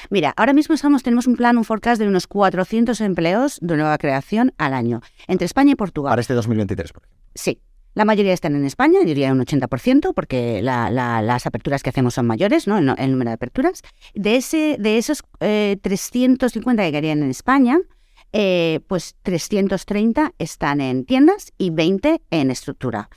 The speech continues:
Speaker 1: ya sea oficina o po-, o posiciones operacionales. Y dentro de, de, de todo ese, ese forecast o, o no-, nuevos empleados que vamos a tener, pues tenemos una, una idea, una, un, nos gustaría mucho que la mayoría vinieran de interno.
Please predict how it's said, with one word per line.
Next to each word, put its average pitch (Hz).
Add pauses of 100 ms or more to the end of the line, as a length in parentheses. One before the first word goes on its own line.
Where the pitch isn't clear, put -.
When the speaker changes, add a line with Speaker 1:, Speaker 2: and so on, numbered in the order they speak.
(120)
Speaker 1:
ya 139
sea 175
oficina 330 (300)
o 185
po-, 185
o 165
posiciones 151
operacionales. 120 (680)
Y 254 (160)
dentro 233
de, 220
de, 190
de 165
todo 190
ese, 160
ese 143
forecast 170
o, 127
o 131
no-, 131
nuevos 139
empleados 147
que 151
vamos 147
a -
tener, 254 (380)
pues 175 (100)
tenemos 135
una, 139
una 147
idea, 147
una, 139
un, 131 (320)
nos 143
gustaría 139
mucho 143
que 139
la 135
mayoría 120
vinieran 123
de 123
interno. 107